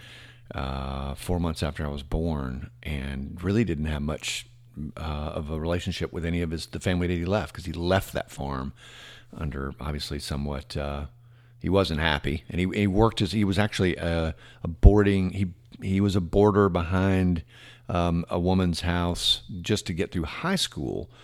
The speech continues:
off that farm, and then went to Birmingham Southern in, uh, Birmingham, Alabama, got a job with General Motors. Uh, during the Depression, he was sent up here to run the Cadillac Oldsmobile,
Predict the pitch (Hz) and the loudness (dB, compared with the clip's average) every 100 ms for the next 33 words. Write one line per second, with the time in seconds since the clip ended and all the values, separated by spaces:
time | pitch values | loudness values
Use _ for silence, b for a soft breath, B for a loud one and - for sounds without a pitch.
0 | b b 76 71 78 - 82 78 60 80 | b b -4 -2 -6 -6 -6 -4 -4 -4
1 | 82 85 95 98 92 90 87 - 82 82 | -2 0 2 2 2 0 -2 -4 -4 -4
2 | - - 87 78 87 82 78 76 85 73 | -6 -4 -4 0 0 0 -2 -2 -2 -2
3 | 71 69 - 69 67 71 71 76 b b | -2 -4 -6 -6 -6 -6 -6 -8 b b
4 | b b - - 67 71 64 64 - 156 | b b -12 -6 -4 -2 -4 -2 2 4
5 | 147 123 b b b - - 64 71 60 | 4 2 b b b -12 -8 -4 -2 -4
6 | - 69 64 76 73 73 71 - b b | -4 -4 -2 -2 -2 -4 -6 -12 b b
7 | - - 64 - 85 92 82 76 73 - | -16 -10 -10 -6 -2 0 0 -4 -4 2
8 | 101 - 87 76 76 - - - 85 80 | 2 2 0 -2 -4 -8 -10 -6 -4 -4
9 | - 73 67 - 76 76 69 - 76 78 | -4 -4 -6 -6 -6 -6 -6 -6 -4 -2
10 | 78 76 76 71 - 80 78 76 82 82 | -2 -2 -4 -6 -4 -4 -4 -2 -2 -2
11 | 78 73 73 71 | -2 -4 -4 -6